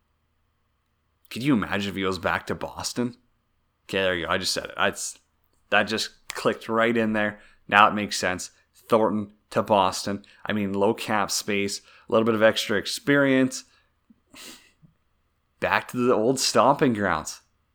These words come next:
That makes sense. That's how we're gonna wrap up the show. Hey, thanks for tuning in on twelve Ounce Sports, your home for sports talk radio.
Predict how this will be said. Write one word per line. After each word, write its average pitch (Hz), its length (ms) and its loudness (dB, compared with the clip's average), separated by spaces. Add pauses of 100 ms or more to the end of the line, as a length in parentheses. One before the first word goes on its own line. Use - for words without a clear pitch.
That 113 160 4
makes 117 140 -4
sense. 104 140 -2
That's 151 160 6
how 160 60 6
we're 143 100 6
gonna 113 100 4
wrap 107 220 4
up 110 100 -4
the 107 80 -4
show. 101 300 0 (220)
Hey, 131 120 4
thanks 135 240 0
for 120 80 -4
tuning 110 220 -2
in 101 120 0
on 98 140 0
twelve 104 260 2
Ounce 98 240 2
Sports, 107 540 0
your 107 120 0
home 104 220 0 (100)
for 101 140 -2
sports - 460 0
talk 101 500 0
radio. 196 840 0